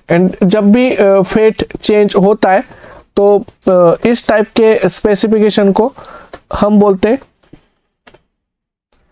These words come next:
तो अगर, अ, बैक रीजन में सेल्स है, तो बैक फॉर्मेशन करते हैं, बैक के सेल्स बनते हैं। And बेली रीजन पे ट्रांसफर करते हैं, तो बेली रीजन का फॉर्मेशन होता है। तो, अ, this type of specification is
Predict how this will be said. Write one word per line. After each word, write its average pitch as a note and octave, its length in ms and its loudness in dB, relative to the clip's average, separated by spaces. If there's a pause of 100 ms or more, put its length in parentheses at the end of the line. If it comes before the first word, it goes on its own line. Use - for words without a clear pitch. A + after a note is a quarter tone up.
(2000)
तो G3 60 -2
अगर, A3 260 0
अ, G3 440 2
बैक A3+ 460 0
रीजन A#3+ 320 0
में A#3+ 140 2
सेल्स A#3 380 0
है, A#3+ 140 -2 (300)
तो G3+ 60 -2
बैक G#3+ 440 -2
फॉर्मेशन G#3+ 480 0
करते G#3 240 0
हैं, G3+ 100 0
बैक G#3 240 0
के A3+ 100 0
सेल्स G#3+ 260 0
बनते G#3 320 0
हैं। C4+ 100 -6 (540)
And F3+ 100 0
बेली G#3+ 340 2
रीजन A#3 280 0
पे A#3 80 2
ट्रांसफर A3+ 380 0
करते G#3+ 240 2
हैं, G#3+ 60 -2
तो A3+ 100 0
बेली A3 320 2
रीजन A3 260 2
का G#3+ 80 0
फॉर्मेशन G3 320 2
होता F#3+ 220 0
है। C#4 80 -6 (440)
तो, G#3 180 2
अ, F#3+ 320 2
this G#3+ 320 0
type A3 180 -2
of A3+ 100 0
specification G3+ 720 0
is G3 120 -2